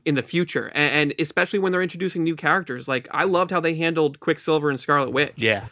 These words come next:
Speaker 1: who were Avengers, uh, on and off. And, um, you know, they initially started off as villains in the comic book too. And, and I love that their motivation,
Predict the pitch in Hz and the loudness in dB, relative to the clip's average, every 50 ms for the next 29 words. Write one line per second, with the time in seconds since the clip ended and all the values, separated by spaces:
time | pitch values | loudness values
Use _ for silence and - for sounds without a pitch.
0 | - _ - - 156 151 147 143 139 135 131 131 - _ _ _ _ _ _ _ | -18 _ 0 2 4 4 4 4 4 2 0 -2 -6 _ _ _ _ _ _ _
1 | _ - - - - 160 - 160 156 170 175 160 139 160 175 226 233 170 143 123 | _ -20 -12 -8 -8 -8 -2 0 2 4 4 4 4 4 2 2 4 4 4 4
2 | 127 127 - - - 156 160 156 110 151 160 160 156 147 151 175 180 151 135 131 | 2 0 -4 -2 2 2 2 2 2 2 2 4 4 4 4 4 2 2 0 -2
3 | - - _ _ _ - 156 151 147 147 147 143 139 135 131 131 127 123 120 - | -8 -14 _ _ _ 2 2 2 4 2 2 4 4 4 2 2 0 -4 -8 -12
4 | _ _ _ _ _ _ _ - 160 156 156 143 139 135 - - _ _ - - | _ _ _ _ _ _ _ 0 2 2 4 4 2 0 -2 -6 _ _ -20 -20
5 | - - - - - 175 165 165 165 160 156 147 110 - _ _ _ - 160 160 | -20 -20 -20 -4 -2 0 2 4 4 2 2 0 -4 -10 _ _ _ -4 -2 2
6 | 190 202 196 - 226 202 - - 208 190 196 185 185 190 - 214 185 190 220 220 | 2 0 0 0 -2 0 2 2 2 4 4 2 2 2 2 0 2 2 2 0
7 | 214 196 185 175 180 - 196 180 180 175 175 165 - - - 262 196 151 147 135 | 0 -2 -4 -6 -4 -2 0 0 0 0 -2 -6 -4 -2 0 2 4 4 4 4
8 | 127 156 151 - 160 160 156 156 156 156 170 170 185 190 180 185 170 160 - - | 2 2 2 2 2 4 4 2 2 2 2 2 2 2 2 2 2 2 2 2
9 | 175 180 190 196 196 196 180 170 202 240 262 - - 160 151 151 | 2 2 2 2 2 0 0 2 0 0 0 0 0 0 0 0